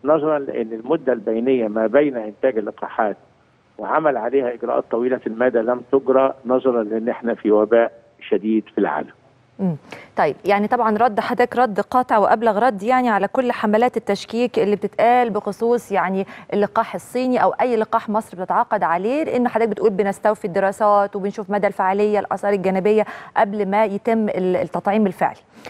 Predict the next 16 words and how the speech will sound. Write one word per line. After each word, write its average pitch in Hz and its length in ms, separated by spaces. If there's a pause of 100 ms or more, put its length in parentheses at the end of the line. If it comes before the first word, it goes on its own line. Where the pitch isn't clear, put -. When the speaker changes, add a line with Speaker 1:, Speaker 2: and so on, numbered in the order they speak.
(140)
Speaker 1:
ده 120 100
مؤكد 123 420
يا 110 80
فندم، 113 360
لأن 113 260
إحنا، 110 280 (640)
يعني، 107 280
دي 143 60
ما 131 100
فيهاش 131 320
فصال. 107 520
Speaker 2:
طبعًا. 151 320 (540)
Speaker 1:
أمان 120 420 (100)
وحياة 117 540
الإنسان 110 720 (600)
وضمان 123 640